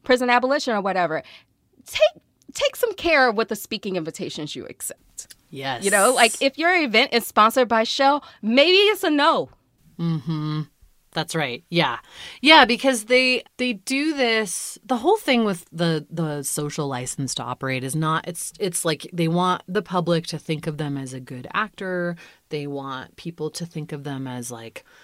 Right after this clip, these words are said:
Speaker 2: a positive member of the community, all of those things. But they also want various cultural institutions to be financially dependent on them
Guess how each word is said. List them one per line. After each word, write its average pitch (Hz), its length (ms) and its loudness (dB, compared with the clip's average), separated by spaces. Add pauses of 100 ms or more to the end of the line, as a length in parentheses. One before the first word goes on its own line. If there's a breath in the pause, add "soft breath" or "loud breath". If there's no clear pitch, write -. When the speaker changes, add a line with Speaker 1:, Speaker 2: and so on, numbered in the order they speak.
(160 soft breath)
Speaker 2:
a 156 60 -12
positive 139 640 -8
member 131 400 -8
of 127 100 -12
the 131 120 -12
community, 180 880 0 (120)
all 165 180 0
of 147 100 -4
those 165 180 2
things. 139 380 -4
But 180 220 -4
they 165 180 0 (120)
also 226 540 2
want 123 540 -4 (1040 loud breath)
various 190 420 4
cultural 196 480 -4
institutions 151 800 -6
to - 160 -8
be 127 180 -10
financially 131 720 -6
dependent 120 600 -10
on - 180 -14
them - 300 -16